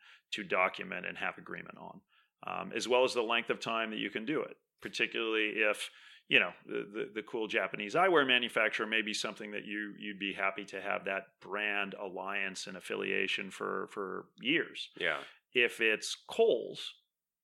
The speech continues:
Speaker 1: maybe that's something you want to be a short drop in a short time period, because seeing Peter Som's name associated with Kohl's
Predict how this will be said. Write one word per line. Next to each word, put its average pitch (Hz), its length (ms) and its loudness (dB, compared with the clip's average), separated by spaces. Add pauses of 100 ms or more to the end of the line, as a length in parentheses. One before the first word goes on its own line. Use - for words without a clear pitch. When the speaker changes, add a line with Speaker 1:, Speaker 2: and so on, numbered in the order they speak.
(420)
Speaker 1:
maybe 120 320 6
that's 98 240 4
something 101 360 -6
you 95 160 -10
want 92 260 -8
to - 140 -10
be 95 240 -8
a 95 40 -10
short 110 320 0
drop 95 380 0
in 95 100 -6
a 95 40 -8
short - 320 -2
time 92 240 -4
period, 92 360 -6
because 92 460 -6
seeing 101 340 -4
Peter 98 280 -4
Som's 95 400 -6
name 95 320 -2
associated 98 480 -6
with 98 120 -12
Kohl's 147 460 2